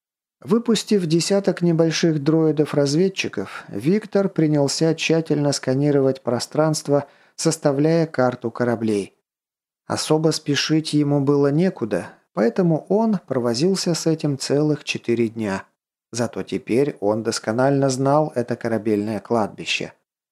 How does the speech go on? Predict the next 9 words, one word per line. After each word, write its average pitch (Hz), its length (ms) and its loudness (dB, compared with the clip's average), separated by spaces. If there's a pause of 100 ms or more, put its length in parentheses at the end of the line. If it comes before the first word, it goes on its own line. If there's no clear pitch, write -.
(440)
Самым 202 400 2
лучшим 185 440 2
на 165 100 2
нём 165 220 4
оказались 151 640 2
останки 151 720 0
аратанских 131 840 -2
тяжёлых 131 540 2
крейсеров 139 760 0